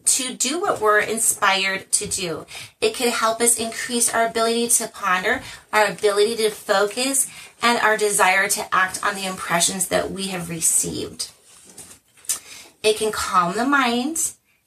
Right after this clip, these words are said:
and the emotions. It is super good to help alleviate anxiety, depression, nervous, nervous exhaustion.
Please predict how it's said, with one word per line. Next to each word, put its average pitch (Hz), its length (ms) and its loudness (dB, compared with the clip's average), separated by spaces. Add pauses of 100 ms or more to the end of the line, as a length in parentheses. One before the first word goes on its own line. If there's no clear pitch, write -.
and 214 180 2
the 214 80 2
emotions. 208 800 0
It 208 100 0
is 196 160 -4
super 247 760 2
good 196 480 -2 (380)
to 214 120 0
help 220 480 0
alleviate 185 840 -2 (120)
anxiety, 202 1000 0 (320)
depression, 196 1160 -4
nervous, 214 680 2 (240)
nervous 196 540 0
exhaustion. 165 800 -2